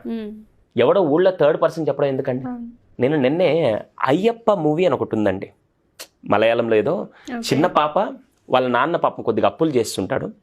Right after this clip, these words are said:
Speaker 2: అయ్యప్ప స్వామి రిలేటెడ్ మూవీ. అంటే చిన్నప్పటి నుంచి ఆ పాపకు మైండ్లో ఏం చెప్పాడంటే, "అయ్యప్ప స్వామి మనం వెళ్ళి దర్శనం చేసుకుందాం." ఆ మూవీ కాన్సెప్ట్ అది.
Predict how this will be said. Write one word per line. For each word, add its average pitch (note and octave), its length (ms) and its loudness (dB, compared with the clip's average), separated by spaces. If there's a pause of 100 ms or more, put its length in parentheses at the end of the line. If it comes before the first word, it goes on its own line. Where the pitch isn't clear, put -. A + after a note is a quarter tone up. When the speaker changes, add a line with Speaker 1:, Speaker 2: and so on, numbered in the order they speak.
(640)
Speaker 2:
అయ్యప్ప D#3 280 2
స్వామి C#3 280 0
రిలేటెడ్ A#2 320 0
మూవీ. F#2+ 220 -2 (280)
అంటే C3 180 2
చిన్నప్పటి D3 420 0
నుంచి D#3+ 180 -2
ఆ C#3+ 40 4
పాపకు C#3 380 0
మైండ్లో C#3 240 2
ఏం B2+ 100 0
చెప్పాడంటే, B2+ 380 -2 (180)
"అయ్యప్ప B2+ 320 0
స్వామి C3 420 0
మనం A#2 180 0
వెళ్ళి G#2+ 160 2
దర్శనం A2 340 -2
చేసుకుందాం." B2+ 340 -2
ఆ B2 100 4
మూవీ C3 260 0
కాన్సెప్ట్ A#2 440 -4
అది. A#2+ 140 -4